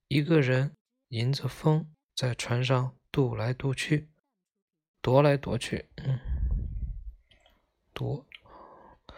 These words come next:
一副焦虑忧郁的样子。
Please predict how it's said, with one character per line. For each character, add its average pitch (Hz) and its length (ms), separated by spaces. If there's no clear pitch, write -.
一 143 160
副 147 540
焦 175 280
虑 139 300
忧 160 220
郁 170 160
的 107 120
样 110 320
子。 - 220